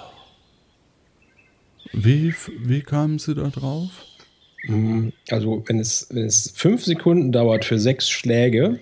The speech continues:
Speaker 2: dann fängt's ja mit dem ersten Schlag an und endet mit dem letzten. Das dauert genau fünf Sekunden. Zwei, drei, vier, fünf, also die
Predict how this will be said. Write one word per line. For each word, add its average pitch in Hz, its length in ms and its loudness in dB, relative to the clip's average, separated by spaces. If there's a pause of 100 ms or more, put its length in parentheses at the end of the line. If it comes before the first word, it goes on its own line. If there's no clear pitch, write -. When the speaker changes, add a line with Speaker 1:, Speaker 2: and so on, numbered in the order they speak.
(100)
Speaker 2:
dann 104 80 -8
fängt's 127 320 0
ja 113 100 4
mit 113 160 0
dem 107 80 -2
ersten 131 560 0
Schlag 110 540 -4
an 175 220 0
und 139 200 -4
endet 139 360 4
mit 120 180 0
dem 104 120 2
letzten. 147 680 -2 (800)
Das 101 200 -8
dauert 101 360 -4
genau 95 260 -4
fünf 107 380 -2
Sekunden. 165 680 0 (600)
Zwei, - 360 -18
drei, - 220 -20 (320)
vier, - 100 -20 (580)
fünf, 175 440 2
also 101 200 -2
die 98 320 -2